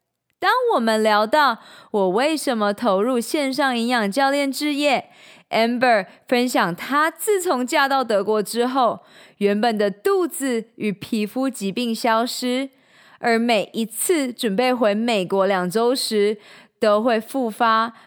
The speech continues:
不舒服的肠胃感受。我在绿色无毒品牌 Urban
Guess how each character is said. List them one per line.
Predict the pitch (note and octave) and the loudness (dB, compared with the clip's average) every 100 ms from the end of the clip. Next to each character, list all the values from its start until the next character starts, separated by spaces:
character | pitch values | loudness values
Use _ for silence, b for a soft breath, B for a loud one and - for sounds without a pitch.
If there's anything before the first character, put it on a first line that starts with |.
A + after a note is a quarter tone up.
| B | B
不 | F4+ E4 | -2 -2
舒 | - - F#4+ A4 | -2 -2 0 0
服 | - D#4 | -2 -4
的 | C#4 C#4 | -2 -2
肠 | B3 - G3+ F#3 | -2 -2 -2 0
胃 | G#3+ | 0
感 | G3+ F#3 - | 0 -2 -4
受。 | - A3 F3 F#3+ - _ _ _ _ _ _ _ _ _ | -6 -2 0 -2 -8 _ _ _ _ _ _ _ _ _
我 | A#3 G#3+ | 0 2
在 | C4 C#4+ C#4 | 2 2 2
绿 | C4+ C#4 | 0 -2
色 | C4 D4 | 0 2
无 | C4+ B3+ | 2 0
毒 | C#4 | -2
品 | C#4+ C#4+ G#3+ | -2 -2 0
牌 | A3+ G3+ - | 2 0 0
Urban | - C#4+ E4 F4 D4+ | 0 0 2 2 2